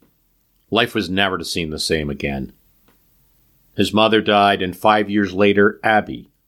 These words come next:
his sister, whom Calvin was especially close to, also died, probably of appendicitis.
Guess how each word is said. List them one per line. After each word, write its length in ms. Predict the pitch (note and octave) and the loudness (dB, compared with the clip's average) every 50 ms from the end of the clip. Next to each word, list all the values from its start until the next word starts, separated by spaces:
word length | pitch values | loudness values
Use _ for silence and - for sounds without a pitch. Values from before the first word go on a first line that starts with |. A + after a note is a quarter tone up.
| _ _ _ _ | _ _ _ _
his 200 | - G#2 - - | -4 -2 -2 0
sister, 600 | - - - A#2 G#2 - - - - - - - _ _ _ _ _ _ _ - | 0 2 2 2 2 0 -8 -8 -10 -10 -10 -14 _ _ _ _ _ _ _ -2
whom 160 | G2+ F#2 - | -2 -2 0
Calvin 420 | - - G#2+ A2 A2 G#2 G#2+ G#2+ | -2 0 2 2 2 2 0 0
was 120 | G#2 G#2 G2 | -2 -2 -2
especially 540 | G2 - - - A#2 A2 G#2 - G2 G2+ | -4 -6 -4 0 0 0 0 0 -2 -2
close 460 | G2 - - - F#2+ F2+ E2+ D#2+ - - | -2 0 0 2 4 4 4 2 0 -4
to, 280 | - - - C#2 C#2+ - _ _ _ _ _ | -6 -8 -8 -8 -8 -14 _ _ _ _ _
also 400 | - G#2 F#2+ F2+ F2 - E2+ C#2+ | 0 2 2 2 0 -2 -4 -4
died, 360 | C2+ - - C2+ - - - _ _ _ _ | -4 -6 -4 -4 -4 -6 -8 _ _ _ _
probably 400 | - G#2+ G#2 G2+ G2+ G#2 G#2+ G#2 | 0 0 0 2 2 2 0 2
of 100 | G2 F#2+ | 0 0
appendicitis. 1080 | F#2+ F#2+ - F2 F2 E2+ E2 D#2 - - - C#2+ C2 B1+ C2 - - - - - - | -4 -4 -4 -4 -4 -4 -4 -4 -4 -2 -4 -4 -6 -8 -8 -8 -6 -6 -6 -6 -8